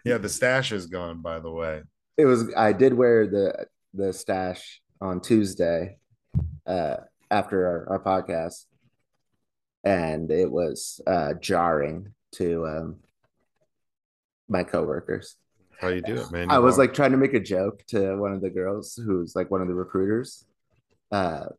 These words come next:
Speaker 1: like, it was, like, a throwback, like, of, like, something that had happened. And she's like, "I don't understand what you're saying." And I had to, like, explain the joke. And then I was like, "Oh, that was awkward." And then I realized,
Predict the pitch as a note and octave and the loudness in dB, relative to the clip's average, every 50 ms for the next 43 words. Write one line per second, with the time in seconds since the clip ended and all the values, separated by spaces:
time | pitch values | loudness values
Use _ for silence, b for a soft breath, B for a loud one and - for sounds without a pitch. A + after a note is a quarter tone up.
0 | _ _ _ _ _ _ _ _ _ _ _ _ _ _ _ _ _ _ _ _ | _ _ _ _ _ _ _ _ _ _ _ _ _ _ _ _ _ _ _ _
1 | _ _ - - G#2+ G2 G2+ G#2+ G#2+ G2+ F#2 F2+ F2+ D#2+ - - - A2+ G#2 G2+ | _ _ -4 -2 -2 0 0 0 0 0 -2 -2 -4 -4 -6 -4 0 2 2 2
2 | F#2 G2+ G2 G2 G2 - - D#2+ E2+ F2 - - - D#2 E2+ - - G2 E2 - | 2 2 2 0 0 -2 -4 -6 -6 -6 -6 -6 -4 -4 -4 -2 -2 -4 -4 -2
3 | - - G2 F#2+ F#2+ F2+ F2+ F2 F#2 F2 E2+ E2+ F2+ F#2 F#2 F2+ F#2 - A2 A#2+ | -2 -2 -2 -2 0 -2 -2 0 -2 -2 -2 -4 -4 -2 -2 -2 0 0 -2 -2
4 | B2+ B2 - _ _ _ _ _ _ _ _ _ _ _ - G2+ F#2+ F#2 F2+ E2+ | -4 -6 -12 _ _ _ _ _ _ _ _ _ _ _ -4 -2 -2 -2 -4 -4
5 | E2+ - - - G2+ F#2 F#2+ F2 - - F#2 G2 F2 F#2+ F#2 F#2 F2+ - - - | -6 -8 -4 -4 -2 0 0 -2 -2 -2 -4 -2 0 0 0 0 -2 -6 -6 -8
6 | G2+ F#2+ F2+ - - - F#2+ F#2 F2+ F2 D#2+ - - F2 - - G2 F#2+ F#2 F2 | -6 -6 -6 -8 -8 -6 -4 -4 -2 -2 -4 -4 -6 -8 -6 -2 -2 0 0 -2
7 | E2 E2+ E2+ - - F2+ F#2 F2 D#2+ E2 F2 - - D#2+ D#2 E2 - F#2 F2 - | -2 -4 -6 -6 -6 -6 -4 -4 -2 -4 -4 -4 -4 -6 -8 -6 -6 -6 -6 -6
8 | - - - F#2 F2+ F2+ F2+ F2+ F2 E2+ - F2 E2+ F#2+ G2+ - - b b b | -8 -6 -2 -2 -2 0 -2 -4 -4 -4 -4 -2 -2 -2 -2 -4 -8 b b b
9 | b b b b b b b b b b A2+ G#2+ F#2+ F#2 F#2+ F#2 F2+ F#2 F#2 F#2 | b b b b b b b b b b 0 0 2 0 0 0 0 0 -2 -2
10 | F#2 F2+ F2 F#2 - _ _ _ _ _ _ - A2 G#2+ F#2+ F2 - - E2 - | -2 -4 -6 -8 -10 _ _ _ _ _ _ -2 0 0 0 0 -2 -6 -10 -12
11 | - - _ _ _ _ _ _ _ _ - G#2+ G#2 F#2 F2+ E2 - G#2+ G#2+ F#2+ | -14 -18 _ _ _ _ _ _ _ _ -6 -4 -4 -2 -4 -4 -4 -4 -4 -2
12 | - G2 A#2+ C#3+ B2+ G2 - - - - - - - - G2+ G2 G2+ G#2 G2+ - | -2 -2 -4 -2 -4 -6 -6 -6 -6 -6 -6 -8 -6 -4 -2 0 0 -2 -4 -8
13 | - - A2 G#2+ G2+ F#2+ F#2 F2 F#2 F#2 F#2 F2+ F#2 F2 F2+ F2 - | -8 -2 0 0 2 2 0 0 2 2 2 2 0 -2 -4 -6 -10